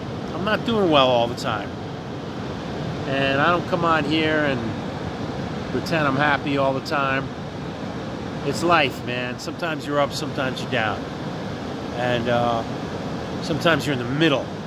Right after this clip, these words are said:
which I'm at right now. I'm not happy or sad, but at peace. You know, to tell you the truth, I'm not,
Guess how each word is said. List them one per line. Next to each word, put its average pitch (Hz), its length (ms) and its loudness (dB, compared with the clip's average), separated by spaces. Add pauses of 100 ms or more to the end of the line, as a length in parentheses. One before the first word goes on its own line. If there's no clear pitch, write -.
(400)
which 123 180 -6
I'm 127 200 -4
at 123 220 -4
right 113 260 -2
now. 123 180 -2
I'm 101 100 -4
not 123 160 2
happy 131 380 2
or 135 180 -2
sad, 107 400 -4 (540)
but 123 100 -2
at 113 220 -2
peace. - 400 0 (260)
You 131 100 -2
know, 143 220 6
to 131 60 -2
tell 156 160 4
you 147 100 4
the 139 60 -2
truth, 135 220 2
I'm 120 160 0
not, 127 220 4